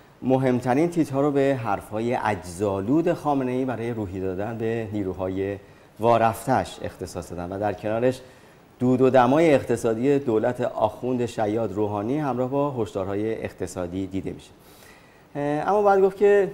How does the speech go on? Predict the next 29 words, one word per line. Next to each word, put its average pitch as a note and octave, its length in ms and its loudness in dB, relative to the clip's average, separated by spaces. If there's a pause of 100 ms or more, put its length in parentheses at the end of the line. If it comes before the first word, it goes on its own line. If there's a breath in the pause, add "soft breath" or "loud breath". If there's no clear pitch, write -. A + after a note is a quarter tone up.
(120)
روزنامهٔ D#3 420 2
حکومتی، D3+ 540 2
اه، A#2+ 420 -4
طبعاً C#3 440 -4 (120)
هیچ G3 360 -6
اشاره‌ای C3 480 2
به C#3 320 2 (400)
تظاهرات G#2+ 720 2
به B2 200 2
خون G#2 200 -4
کشیده F#2+ 360 -6
شده F#2+ 320 -4
مردم A#2 420 -4
خرمشهر A#2+ 720 -4
و A2 40 -2
آبادان A2 460 -4
نکردن. F2 420 -8 (460 soft breath)
بعضی D3 220 6
از، D#3+ 300 4
اه، A2+ 160 -4
مهمترین A2 500 -4
تیترهای C3 380 -4
این D3+ 240 0
روزنامه‌ها A#2 480 -4
رو B2+ 140 2
با B2 120 -4
هم G#2+ 360 -4
نگاه F2+ 280 0
می‌کنیم. - 240 -16